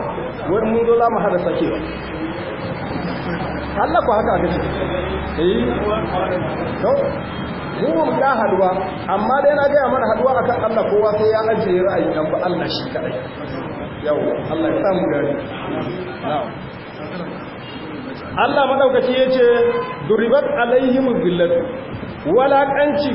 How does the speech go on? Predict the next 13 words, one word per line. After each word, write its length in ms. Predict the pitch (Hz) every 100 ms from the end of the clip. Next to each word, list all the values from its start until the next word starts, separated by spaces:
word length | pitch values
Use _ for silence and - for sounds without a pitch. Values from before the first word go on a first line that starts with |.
| -
kullun 500 | 262 330 320 330 311
yana 260 | 311 285 233
sauka 380 | 233 151 226
ne 120 | 226 208
akan 300 | 180 175 156
su. 140 | - - - - - - - - - - - - - - - - - - -
Wal 220 | 170 240
maskanatu 580 | 269 311 320 381 285 285
da 140 | 233 233
wani, 220 | 254 262 262 262
da 140 | 190
wani 200 | 240 277 262 -
damuwa. 500 | 208 190 214 226